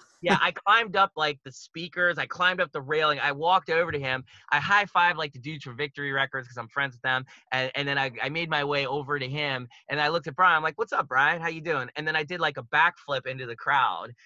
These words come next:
and he just, his jaw just hit the floor. I could have died. I mean, that was, like, thirty feet in the air. And, um, I didn't care. The crowd thankfully caught me. There was, like, six hundred kids packed in this little place. So I knew I was gonna hit somebody and not particularly die.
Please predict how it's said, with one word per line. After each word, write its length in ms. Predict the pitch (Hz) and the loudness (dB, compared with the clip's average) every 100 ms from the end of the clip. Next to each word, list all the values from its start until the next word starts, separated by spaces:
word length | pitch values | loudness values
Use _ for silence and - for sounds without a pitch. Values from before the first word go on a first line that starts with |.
| _ - | _ -4
and 240 | 143 135 | -2 -2
he 240 | 143 156 160 | -6 -10 -10
just, 280 | 143 143 147 | -10 -10 -10
his 180 | 139 120 | -12 -12
jaw 380 | 127 143 156 139 | -2 4 6 4
just 140 | 120 | -4
hit 80 | 123 | -12
the 60 | 113 | -12
floor. 220 | - 131 - | -4 0 0
I 80 | |
could 140 | - 147 | 0 -8
have 120 | 113 | -2
died. 420 | 135 135 104 104 | 4 6 6 0
I 40 | 113 | -2
mean, 80 | 151 | -2
that 60 | |
was, 100 | 170 | 0
like, 160 | 143 123 143 | -4 -4 -4
thirty 240 | 139 127 | -4 -6
feet 240 | - 127 | -10 -14
in 80 | 107 | -10
the 60 | 113 | -8
air. 280 | 85 73 107 - _ - | -8 -10 -14 -20 _ -4
And, 300 | 135 131 131 | 0 0 0
um, 440 | 131 123 117 117 107 | 2 2 2 -6 -2
I 100 | 151 196 | 2 2
didn't 200 | 143 123 | 0 0
care. 240 | 160 113 | 0 0
The 100 | 123 | -2
crowd 300 | - 220 185 | 2 4 4
thankfully 360 | 160 156 127 117 | 2 -2 -4 0
caught 240 | 143 131 | 4 4
me. 80 | 110 | 2
There 100 | 180 | -2
was, 100 | 190 | -2
like, 120 | 165 | -6
six 180 | - 175 | -6 -6
hundred 200 | 175 143 | -6 -6
kids 200 | 123 127 - | -6 -8 -4
packed 320 | 131 123 110 | -2 0 -4
in 60 | |
this 180 | 107 101 | -16 -14
little 240 | 110 104 90 | -10 -10 -8
place. 320 | 110 98 - - | -8 -8 -12 -20
So 380 | - 160 147 135 - - | 2 4 4 0 -6 -2
I 120 | 185 | 0
knew 160 | 214 247 | 2 2
I 40 | |
was 100 | 202 | 2
gonna 140 | 160 151 | 0 -2
hit 200 | 156 147 | -2 -2
somebody 600 | - 147 131 120 117 107 _ _ 131 | -4 -2 -2 -4 -6 -12 _ _ -6
and 180 | 139 143 | -4 2
not 260 | 147 147 - _ - | 4 4 0 _ -6
particularly 600 | 151 185 190 143 120 110 | -4 -2 -4 -4 -8 -4
die. 420 | 120 117 117 | 0 2 2